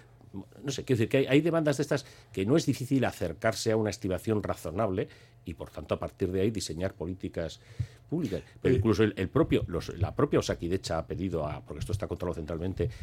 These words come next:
Speaker 1: que en determinadas especialidades los hospitales vascos puedan formar más especialistas. Y en algún caso han concedido tímidas incre-, temi-, tímidos incrementos, pero no se sabe por qué razón en el ministerio,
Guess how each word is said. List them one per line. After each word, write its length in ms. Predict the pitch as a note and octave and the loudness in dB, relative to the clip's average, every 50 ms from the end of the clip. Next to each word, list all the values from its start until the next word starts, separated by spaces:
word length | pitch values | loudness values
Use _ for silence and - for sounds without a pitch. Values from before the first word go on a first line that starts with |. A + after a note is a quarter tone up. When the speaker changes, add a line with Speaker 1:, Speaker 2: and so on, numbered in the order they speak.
| - - | -14 -6
Speaker 1:
que 80 | - | -6
en 60 | E2+ D#2 | -4 -4
determinadas 340 | D#2+ - D#2 D#2 F2 E2+ | -2 -4 -2 -2 -2 -4
especialidades 640 | - - - - - E2+ D#2+ D#2 E2 F2 F2+ E2 - | -6 -8 -10 -8 -6 -4 -4 -2 0 0 -2 -2 -4
los 140 | E2 D#2+ - | -6 -8 -8
hospitales 420 | - - - E2 - F2+ F2 E2+ | -10 -8 -10 -6 -4 -4 -4 -2
vascos 280 | E2 F2+ - - E2+ - | -4 -4 -6 -6 -8 -4
puedan 260 | - F#2+ F2+ F2 E2+ | -2 0 0 0 0
formar 440 | - - - F2+ E2 D#2+ E2 F#2 F2 | -2 -4 -2 -2 -4 -2 -2 -2 -2
más 180 | F2+ F2 - - | -4 -6 -8 -10
especialistas. 560 | E2+ - - - D2 G#2 D3 - - E2+ - - - - - - - - - - - - - | -10 -10 -10 -8 -8 -8 -8 -6 -8 -8 -10 -10 -18 -18 -18 -18 -18 -18 -20 -20 -20 -18 -10
Y 260 | - F2+ E2 D2+ D2 - - - | -6 -6 -4 -4 -6 -8 -10 -12
en 100 | F#2 D#2 | -12 -10
algún 160 | D2 D#2 E2 | -10 -10 -6
caso 200 | D2+ E2+ - - | -6 -4 -2 -2
han 80 | F2+ E2 | -4 -2
concedido 460 | - F2 D#2 - - E2+ F2 F2 E2 | -2 -4 -4 -4 -4 -2 0 0 -2
tímidas 640 | - - - G#2 G2 F2+ E2+ E2 D#2+ D2 - - - | -2 -4 -4 -2 0 0 0 -2 -2 -4 -6 -10 -10
incre-, 340 | - - E2+ - - - - - | -10 -12 -12 -10 -12 -16 -16 -2
temi-, 260 | - G#2+ G2+ G2 F#2 | -2 0 0 0 -2
tímidos 460 | - - - G#2 G2+ F#2+ F2 D#2+ - | -2 -6 -4 -2 -2 -2 -2 -4 -4
incrementos, 560 | - D2+ D2 - - G2 D3 D3+ - D3+ - - - - - - - - | -8 -10 -10 -8 -4 -4 -4 -4 -4 -6 -8 -8 -16 -20 -20 -20 -18 -10
pero 280 | - D2+ C2 C#2 C2 B1+ - - - - - - | -10 -8 -8 -8 -12 -14 -16 -20 -20 -20 -12 -10
no 140 | E2 D#2+ | -8 -8
se 160 | - - - - - - | -6 -6 -6 -6 -8 -12
sabe 200 | - - F#2 F#2+ | -6 -2 -2 -2
por 160 | F#2 - G#2+ - | -2 -2 -4 -4
qué 80 | - | -4
razón 200 | G#2+ - D#3+ D#3+ | -4 -4 -4 -2
en 80 | D3+ G#2 | -2 -2
el 100 | D#2+ D2+ | -2 -2
ministerio, 760 | D#2 D#2 D#2 D2+ - - - - G#2+ A2+ C3 E3+ D#3+ - | -4 -4 -6 -6 -8 -6 -2 -2 0 0 0 -2 -4 -6